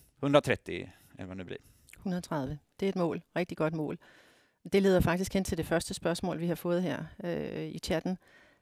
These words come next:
Speaker 2: Är det någon politiker i Danmark eller i Sverige som intresserar sig för integrationen i Öresundsregionen på nationell plan?
Speaker 1: På national plan? Ehm, jag upplever,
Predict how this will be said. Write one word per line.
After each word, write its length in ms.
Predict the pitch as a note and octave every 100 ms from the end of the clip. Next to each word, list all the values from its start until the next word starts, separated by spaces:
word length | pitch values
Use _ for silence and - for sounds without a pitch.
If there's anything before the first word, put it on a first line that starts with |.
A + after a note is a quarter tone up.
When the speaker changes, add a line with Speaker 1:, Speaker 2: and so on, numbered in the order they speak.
| -
Speaker 2:
Är 100 | E3+
det 100 | E3+
någon 180 | F#3 A3+
politiker 720 | G#3 G#3 G#3+ A3+ F#3+ E3+ D#3+
i 100 | -
Danmark 480 | - D3+ F3 F#3+ F#3+
eller 340 | - D#3+ D#3
i 100 | D3
Sverige 360 | D3+ F#3 - F#3
som 160 | - E3+
intresserar 500 | D3+ - - B3+ B3
sig 180 | F#3+
för 140 | F3 E3
integrationen 640 | D#3+ E3+ D#3 - - E3
i 220 | E3 E3 E3
Öresundsregionen 720 | D#3+ F3 - D3+ D#3 D3 D3
på 120 | F3
nationell 440 | F3 - A#3 B3+
plan? 320 | - - - - _ _ _ _ _ _ _ _ _ - _ - - - - _ _ _ - - -
Speaker 1:
På 100 | C3+
national 420 | C#3+ - E3 E3+
plan? 320 | A2 F#2+ F#2+ A2
Ehm, 500 | - B2 A#2+ A#2+ G#2 - -
jag 380 | - B2+ C3+ F3
upplever, 400 | F#3+ D#3+ B2 A#2+